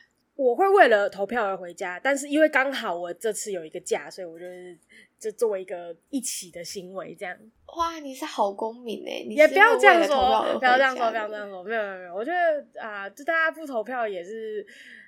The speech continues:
Speaker 1: 自己表达出自己的这个意见啦。<laughs> 诶，那C C，你，你是，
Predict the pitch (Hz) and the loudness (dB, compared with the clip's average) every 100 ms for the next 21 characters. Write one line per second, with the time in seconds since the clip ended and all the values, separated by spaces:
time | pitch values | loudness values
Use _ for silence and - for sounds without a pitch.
0 | _ - 254 208 202 185 190 202 220 220 | _ -14 -12 -8 -6 -4 -2 -4 -6 -12
1 | 214 208 196 180 175 170 170 185 180 190 | -10 -10 -6 -6 -6 -8 -10 -10 -12 -12
2 | 180 180 160 170 220 - 320 330 349 - | -8 -8 -6 -8 -8 -4 -2 -2 -4 -2
3 | 571 302 392 480 494 370 359 262 214 190 | 0 2 4 4 2 0 0 0 -4 -6
4 | 202 190 330 320 | -8 -8 -8 -8